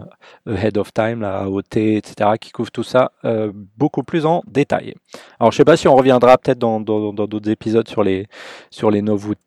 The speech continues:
les nouveautés ou pas avec, euh, genre, euh, Audrey qui saura mieux en parler que nous, par exemple. <laughs> On verra bien. Donc voilà, on le cite juste en passant, parce qu'il est sorti, c'est quand ? C'était le premier, euh,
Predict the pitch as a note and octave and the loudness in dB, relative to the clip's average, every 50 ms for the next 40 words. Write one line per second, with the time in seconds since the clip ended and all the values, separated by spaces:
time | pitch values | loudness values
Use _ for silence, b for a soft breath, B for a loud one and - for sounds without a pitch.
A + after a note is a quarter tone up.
0 | - C3 A#2 G#2+ G#2+ G2+ G2+ G#2+ G2+ - - A2+ A2 G2+ - - A#2 C#3+ B2+ - | -10 -8 -6 -6 -6 -4 -4 -4 -4 0 0 0 0 0 2 4 4 6 6 4
1 | - G#2 F#2+ G#2 G#2 _ _ - G#2+ G2+ G2+ G2 F#2+ G2 G#2 B B B B B | 0 -4 -6 -6 -8 _ _ -6 -4 -2 -2 -2 -4 -4 -8 B B B B B
2 | B B B B B G#2 G2 G#2 G#2 G#2 F#2+ G#2 G#2 G#2+ - D3+ D3 D#3 D#3 D#3 | B B B B B -8 -4 -4 -2 0 2 2 2 2 4 4 6 8 8 8
3 | D3+ - - B2+ - - G2+ G2+ G#2+ G#2 A2 A2 A2+ G#2+ G#2 - A2+ G#2 G#2+ G#2+ | 6 2 -4 -10 -8 -6 -2 -2 -2 -2 -2 -2 -2 -2 0 0 0 0 0 0
4 | G#2+ - - C3+ D3 D3+ - G#2+ F#2+ G2+ F#2+ F#2 G#2+ B2 - _ - - - - | -2 -6 -8 -10 -10 -6 -6 -4 -4 -4 -4 -6 -8 -8 -10 _ -2 0 0 0
5 | - - B2 - - - C3 - - - C3 C3 - - _ _ _ _ _ - | 0 -2 0 2 2 4 4 2 2 2 2 0 -2 -2 _ _ _ _ _ -20
6 | - - - - - - - - - _ _ - A#2 A2 G2 G#2+ G2 G2 G2+ F#2+ | -20 -20 -20 -20 -20 -20 -20 -20 -20 _ _ -12 -10 -6 -4 -2 -2 -2 -2 -4
7 | F#2 - _ _ _ _ _ _ _ _ _ _ _ _ _ _ _ _ _ _ | -6 -12 _ _ _ _ _ _ _ _ _ _ _ _ _ _ _ _ _ _
8 | - - B2 C3 A#2 C#3 D3 B2 G2+ G2 A2+ B2 C3 C3+ C3+ B2+ - - - E3+ | -8 -4 -2 0 6 8 8 10 8 8 6 4 6 4 4 4 0 -6 -6 -6
9 | D#3 _ _ - - D#3+ D3+ C3+ D3 E3 - - D3+ C3 - C3+ B2 - - D#3 | -8 _ _ 0 2 2 2 2 -2 -8 -6 -4 -4 2 2 2 2 0 -4 -8
10 | E3 E3 - - C#3 B2 B2 - C3+ - - - E3 D#3+ - D#3 C3+ - D#3+ C#3 | -8 -8 -10 -6 -6 -6 -4 -6 -8 -8 -6 -10 -10 -8 -8 -10 -10 -8 -10 -10
11 | B2 - - D3 C3 - _ - D3+ C#3 C#3+ C#3+ D3 D3 D3 D3 D3 C#3+ C#3 C#3 | -10 -8 -6 -6 -6 -6 _ -6 -6 -6 -4 -6 -4 -2 -2 -2 -2 -2 -4 -6
12 | C3+ | -8